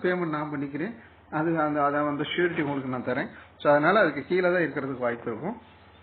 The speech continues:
அதுக்கப்புறம் முப்பத்தாறுல இருந்து நாற்பத்தஞ்சு வயசுக்குள்ள பாத்தீங்கன்னா, பிரீமியம் வந்து பாத்தீங்க அப்படின்னா, மந்த்லி ரெண்டாயிரம் ரூபாய்க்குள்ள தான் வரும்.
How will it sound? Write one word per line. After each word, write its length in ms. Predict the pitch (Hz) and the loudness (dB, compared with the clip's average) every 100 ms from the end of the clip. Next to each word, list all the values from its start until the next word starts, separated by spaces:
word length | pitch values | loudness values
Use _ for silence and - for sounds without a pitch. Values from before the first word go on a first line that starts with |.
| - - - | -20 -20 0
அதுக்கப்புறம் 640 | 160 190 190 185 202 233 226 | 2 4 2 4 4 2 -2
முப்பத்தாறுல 460 | 190 180 240 226 202 | -4 0 2 4 4
இருந்து 240 | 190 185 | 4 4
நாற்பத்தஞ்சு 420 | 170 190 175 175 | 4 4 -2 2
வயசுக்குள்ள 460 | 170 165 151 165 160 | 4 4 2 -2 0
பாத்தீங்கன்னா, 560 | 156 143 143 170 220 208 | 2 2 2 -2 -2 -4
பிரீமியம் 400 | 160 165 165 156 | -2 0 0 -2
வந்து 180 | 147 147 | -2 0
பாத்தீங்க 380 | 143 131 135 139 | 0 0 0 -2
அப்படின்னா, 340 | 123 139 196 208 - | 0 -2 -2 -4 -6
மந்த்லி 400 | 143 156 180 202 | -2 0 0 -2
ரெண்டாயிரம் 320 | 208 139 139 139 | 0 4 4 4
ரூபாய்க்குள்ள 320 | 139 131 120 | 0 -2 0
தான் 160 | 123 | 0
வரும். 240 | 107 147 | -2 -4